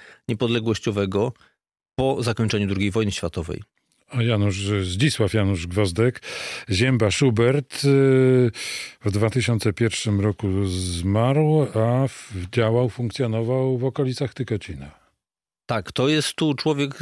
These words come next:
Speaker 1: człowiek z Białostoczyzny, człowiek z Podlasia, zaangażowany w te struktury, w konspirację w szeregach polskiego państwa podziemnego. I dzięki jego pracy, wieloletniej pracy, udało się zachować informacje o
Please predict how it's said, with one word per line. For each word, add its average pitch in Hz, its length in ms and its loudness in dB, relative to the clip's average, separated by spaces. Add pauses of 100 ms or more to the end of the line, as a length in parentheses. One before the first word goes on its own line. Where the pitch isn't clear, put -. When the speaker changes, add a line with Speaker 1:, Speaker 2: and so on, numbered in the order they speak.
Speaker 1:
człowiek 135 380 -2
z - 260 -4
Białostoczyzny, 127 840 0
człowiek 117 320 -2
z - 40 -8
Podlasia, 117 420 0
zaangażowany 113 600 0
w - 80 -10
te 123 140 -2
struktury, 120 600 -2 (380)
w - 60 -14
konspirację 120 840 0 (580)
w 104 1120 -4 (200)
szeregach 117 420 -2
polskiego 113 440 -2
państwa 107 300 -4
podziemnego. 107 640 -2 (640)
I 123 220 0 (340)
dzięki 135 380 -2
jego 156 220 2
pracy, 98 600 -2
wieloletniej 123 680 0
pracy, 104 640 -2
udało 107 500 0
się 110 360 -2 (460)
zachować 107 720 -2
informacje 101 880 -2
o 92 420 -2